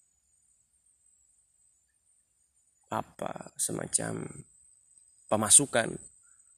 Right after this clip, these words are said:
selain dari rakyatnya, selain dari pajak. Dan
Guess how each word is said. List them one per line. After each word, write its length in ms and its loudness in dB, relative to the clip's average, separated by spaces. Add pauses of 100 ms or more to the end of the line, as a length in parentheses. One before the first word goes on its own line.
(120)
selain 480 2
dari 480 -2
rakyatnya, 720 -6 (160)
selain 320 4
dari 160 2
pajak. 480 0 (1800)
Dan 400 4